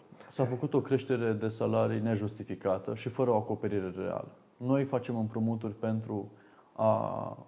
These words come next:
acoperi aceste creșteri salariale pe care nu le putem acoperi din bugetul de stat.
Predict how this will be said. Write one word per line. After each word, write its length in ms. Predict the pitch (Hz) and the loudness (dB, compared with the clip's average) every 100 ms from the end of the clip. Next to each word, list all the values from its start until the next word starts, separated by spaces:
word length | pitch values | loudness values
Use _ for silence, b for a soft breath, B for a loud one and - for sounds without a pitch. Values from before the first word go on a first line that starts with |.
| - | -8
acoperi 800 | 113 113 113 110 101 113 113 113 b b - | -6 -2 -2 0 0 0 0 -4 b b -14
aceste 480 | 110 120 110 107 101 | -6 -4 -2 -2 -2
creșteri 580 | 120 110 - 107 92 - - | -4 -4 -2 -2 -2 -8 -20
salariale 840 | - 117 104 92 98 104 107 - - b b b b b b - | -2 0 2 0 -2 -2 -4 -6 -14 b b b b b b -4
pe 100 | 123 | 2
care 180 | 127 123 | 4 4
nu 100 | 139 | 4
le 80 | |
putem 280 | 123 110 113 | 2 0 -2
acoperi 500 | 107 - 101 101 101 95 | -2 0 -2 0 0 -2
din 140 | 101 98 | -4 -6
bugetul 440 | 95 101 98 95 | -4 -4 -2 -4
de 80 | 92 | -4
stat. 320 | 92 - - | -6 -8 -10